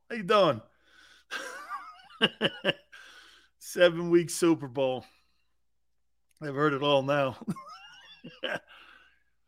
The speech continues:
God, that's a good one. What would it take for me to, let's see,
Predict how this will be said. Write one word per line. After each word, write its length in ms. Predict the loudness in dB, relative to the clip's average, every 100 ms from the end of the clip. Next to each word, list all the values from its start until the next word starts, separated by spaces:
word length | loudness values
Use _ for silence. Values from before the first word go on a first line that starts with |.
| _ _ _ _
God, 300 | -6 -4 -4
that's 200 | -8 -10
a 60 | -14
good 300 | -10 -10 -10
one. 260 | -14 -18 -16
What 360 | -4 -2 -2 -2
would 180 | -4 -4 -8 0
it 260 | 0 0
take 360 | -8 -6 -6 -10
for 140 | -16
me 360 | -12 -12 -12 -12 -14
to, 340 | -14 -12 -12 -14 _ _ _ _ _ _ _ _ _ _ _ _ _ _
let's 160 | -10 -8
see, 380 | -8 -6 -8